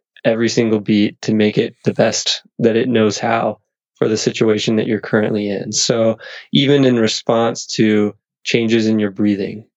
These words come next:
So another example where we kind of drill down to acute changes in heart rate variability is when you're at rest, if you inhale, your heart actually speeds up temporarily. And as you exhale,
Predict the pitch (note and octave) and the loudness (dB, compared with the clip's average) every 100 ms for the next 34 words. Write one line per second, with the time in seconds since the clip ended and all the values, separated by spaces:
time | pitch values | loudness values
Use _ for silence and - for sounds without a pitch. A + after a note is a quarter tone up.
0 | - - A2+ A2 A#2+ A#2+ A#2+ A2 A#2 G#2 | -8 -2 0 2 2 2 2 0 -2 -2
1 | A#2 A2+ A#2+ A2 A2 G#2+ G2+ A#2+ A2+ G#2+ | -2 0 0 2 0 0 -2 0 0 0
2 | A2+ A2+ A2 A2 A2+ A2 - A2+ E3 A2 | 2 2 2 0 0 -2 -2 -2 0 -2
3 | - _ _ _ _ A#2+ - G3 G3+ B2 | -6 _ _ _ _ -4 -2 -2 0 -2
4 | A2+ G#2+ A2 G#2 A#2+ - A#2+ A2 A2 G#2+ | 0 2 0 -2 -2 -2 0 2 2 2
5 | G#2+ G#2+ G#2+ G#2+ - - - _ B2 A2+ | 2 2 2 0 -4 -20 -20 _ -2 0
6 | A2 G#2+ - A#2+ A#2 A2+ B2+ B2 B2+ A2+ | -2 -4 -2 0 2 0 0 0 0 0
7 | C3+ F3 - - - _ _ _ _ _ | 0 -2 -6 -12 -16 _ _ _ _ _
8 | _ _ - C#3+ - A2+ A2+ A#2+ C3 A#2 | _ _ -4 -4 0 0 2 2 2 2
9 | A2+ A#2+ E3+ F3+ _ _ - _ _ _ | 2 4 2 0 _ _ -20 _ _ _
10 | A#2+ A2+ C#3+ D3 - B2+ - C3 A#2+ A2 | -2 2 0 0 -2 -2 0 2 2 2
11 | - - C3+ A#2 A2+ D#3 - - - C3 | -2 0 0 2 0 -2 -6 -20 -6 -4
12 | B2 B2 A2+ A#2 C#3+ F#3+ _ _ - - | 0 0 2 0 -2 -4 _ _ -6 0
13 | F#3+ A#2+ A2+ A2 A2+ C3+ E3 - A#2+ A2+ | 2 2 2 2 2 0 0 0 2 2
14 | A2 B2 | 0 -2